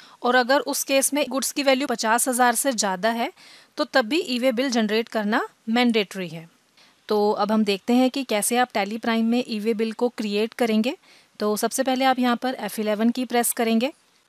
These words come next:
और यहाँ पर आपको टैक्सेशन में जीएसटी का ऑप्शन मिलेगा, इसे आप येस करेंगे। आपको येस करके एंटर की को प्रेस नहीं करना है, पहले आप यहाँ पर येस करके डाउन एरो की प्रेस करेंगे।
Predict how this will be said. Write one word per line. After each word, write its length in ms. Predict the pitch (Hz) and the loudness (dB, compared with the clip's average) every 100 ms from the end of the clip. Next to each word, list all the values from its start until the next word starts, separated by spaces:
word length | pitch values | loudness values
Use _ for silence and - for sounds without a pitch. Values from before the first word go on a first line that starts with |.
| _ - | _ -4
और 140 | 214 220 | 0 4
यहाँ 180 | 226 | 4
पर 120 | 226 269 | 6 6
आपको 220 | 254 302 | 6 2
टैक्सेशन 560 | 254 226 240 214 262 | 0 0 0 2 4
में 240 | 262 247 320 _ _ _ | 4 4 0 _ _ _
जीएसटी 520 | 202 233 220 214 - 254 | -4 2 4 4 4 0
का 140 | 277 | 2
ऑप्शन 320 | 240 - 269 | 2 4 4
मिलेगा, 440 | 269 254 254 262 294 | 4 4 2 2 0
इसे 280 | 214 - 220 | -2 -2 0
आप 160 | 240 - _ 202 | 0 -4 _ -4
येस 320 | 208 247 - | 2 2 2
करेंगे। 420 | 269 240 240 349 _ - - - | 4 4 2 0 _ -20 -20 -2
आपको 300 | - 220 302 | 2 2 2
येस 260 | 285 269 - | 4 4 4
करके 280 | 294 262 302 | 2 2 4
एंटर 320 | 254 226 247 | 4 4 2
की 140 | 269 | 0
को 140 | 254 285 | -2 0
प्रेस 280 | 262 262 262 | 2 2 4
नहीं 160 | 254 | 2
करना 280 | 247 226 220 | 2 2 2
है, 120 | 269 | 0
पहले 300 | 302 220 214 | -2 -2 2
आप 180 | 233 240 | 2 2
यहाँ 160 | 226 220 | 2 2
पर 80 | 262 | 0
येस 340 | 240 233 247 | 2 2 2
करके 380 | - 233 269 277 | 0 -2 0 -2
डाउन 420 | 190 190 196 254 | -2 0 2 6
एरो 220 | 262 262 | 6 4
की 140 | 254 277 | 2 -2
प्रेस 300 | 247 240 - | 0 0 2
करेंगे। 400 | 247 233 233 | 0 2 0